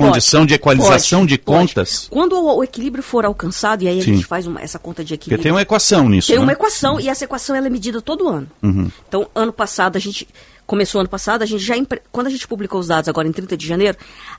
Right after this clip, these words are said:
Speaker 2: quando eu tenho ali um negócio chamado resultado primário, ali tá a equação. Então, já mostra que eu cumpri aquela meta que foi combinada. À medida que a gente for cumprindo, essa equação vai se estreitando. Quando o equilíbrio alcançar,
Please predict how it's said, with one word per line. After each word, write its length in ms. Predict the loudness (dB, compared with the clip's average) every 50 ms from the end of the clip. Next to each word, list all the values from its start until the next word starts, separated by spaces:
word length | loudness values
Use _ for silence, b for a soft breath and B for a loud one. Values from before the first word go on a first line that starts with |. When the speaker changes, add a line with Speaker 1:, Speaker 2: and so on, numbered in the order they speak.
| B -16 -8
Speaker 2:
quando 160 | -6 -2 -2
eu 60 | -2
tenho 220 | -2 -2 -2 -2 0
ali 120 | 0 0
um 60 | 0
negócio 360 | 0 -2 -2 -4 -4 -6 -8
chamado 260 | -8 -8 -6 -8 -8 -8
resultado 340 | -8 -8 -4 -2 -4 -2
primário, 340 | -2 -4 -2 0 0 0 0 0
ali 200 | -2 -2 -4 -2
tá 100 | -2 -2
a 60 | -2
equação. 440 | -2 -2 -4 -6 -4 -6 -8 -10 -14 -16 -20 B B B B B B B B
Então, 140 | B -4 -2
já 120 | 0 0 0
mostra 380 | 2 2 2 0 0 -2 -4
que 80 | -2 -2
eu 60 | -2
cumpri 400 | 0 2 0 2 2 2 2 2
aquela 260 | 2 0 0 0 2
meta 240 | 2 0 0 -4 -6
que 80 | -8 -4
foi 140 | -4 -2
combinada. 520 | 0 0 0 0 0 0 -2 -2 -4 -10 -18 B B B B B B B B B
À 80 | 0 2
medida 360 | 2 2 4 2 0 0 0
que 80 | -2 -2
a 20 |
gente 180 | -4 -2 -2 -2
for 120 | -2 -2
cumprindo, 420 | -2 -2 -4 -4 -2 -2 0 0 0
essa 160 | -2 -4 -6
equação 320 | -6 -6 -6 -4 -4 -2
vai 120 | -2 -2 -4
se 280 | -4 -8 -10 -6 -4
estreitando. 560 | -4 -4 -2 -2 -2 -4 -2 -4 -6 -6 -6 -10 _ -4
Quando 300 | 0 2 2 2 2 2
o 60 | 2
equilíbrio 320 | 0 0 -2 -6 -4 -2 -2
alcançar, 460 | -4 -2 -4 -6 -4 -2 -2 -2